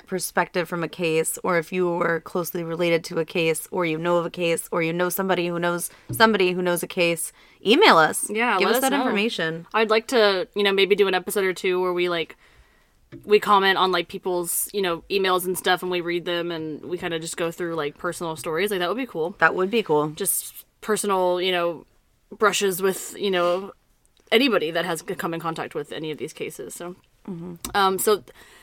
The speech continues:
Speaker 2: that being said, this is a mental breakdown episode, so we're gonna talk about a
Speaker 1: <laughs>
Speaker 2: mental breakdown. And I chose, actually, this week to do eating disorders as my mental breakdown.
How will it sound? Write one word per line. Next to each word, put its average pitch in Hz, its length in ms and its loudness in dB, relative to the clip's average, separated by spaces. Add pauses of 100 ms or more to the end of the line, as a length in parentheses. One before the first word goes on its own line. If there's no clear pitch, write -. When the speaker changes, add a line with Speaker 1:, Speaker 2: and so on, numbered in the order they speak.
Speaker 2:
that 247 120 6
being 339 140 6
said, 277 200 2
this - 120 4
is 254 120 4
a 262 80 4
mental 196 240 0
breakdown 240 320 6
episode, 202 420 2
so 269 100 4
we're 226 140 8
gonna 302 200 2
talk 320 180 6
about 330 200 6
a 349 100 8
Speaker 1:
<laughs> 330 60 2
Speaker 2:
mental 359 220 6
breakdown. 339 600 4 (440)
And 226 540 6
I 240 140 4
chose, 370 600 4
actually, 190 680 2 (240)
this 185 340 0
week 175 320 2
to 202 160 -2
do 170 600 2 (840)
eating 359 260 8
disorders 190 720 0
as 185 240 4
my 185 180 2
mental 180 460 0
breakdown. 180 680 -2